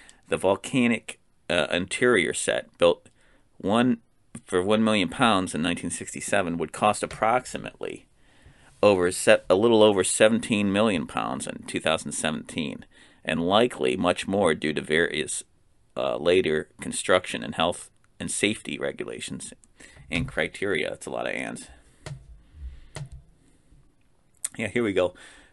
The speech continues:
This movie was released two months after Casino Royale in sixty-seven. This was,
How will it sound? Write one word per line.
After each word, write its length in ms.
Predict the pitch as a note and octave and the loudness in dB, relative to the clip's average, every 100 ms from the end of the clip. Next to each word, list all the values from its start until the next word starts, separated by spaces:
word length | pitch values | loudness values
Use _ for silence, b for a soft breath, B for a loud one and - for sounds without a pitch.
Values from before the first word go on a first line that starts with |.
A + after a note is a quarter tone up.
| B | B
This 180 | A2 - | -6 0
movie 420 | C3 D#3+ C3+ G2 | 2 4 4 4
was 220 | F#2 F#2 | 2 0
released 560 | F#2+ F#2 F#2+ F#2 - - | 0 0 0 -4 -12 -12
two 200 | - C#3+ | -2 -2
months 340 | C3+ A#2 - - | 0 -2 -4 0
after 340 | F#2 F#2 - D#2 | 2 2 0 -10
Casino 400 | - D#2 G#2 F#2+ | -8 -6 -4 -2
Royale 540 | E2+ D2+ D#2+ C2 G#1+ - - - B B B B B B | 0 0 0 -2 -6 -10 -18 -18 B B B B B B
in 220 | - D2 | -10 -8
sixty-seven. 720 | D2+ - - - - D#2 A#1 C2+ | -4 -6 -6 -8 0 0 0 -4
This 240 | G#2 - | -4 0
was, 400 | F#2 E2 D2 | 2 2 0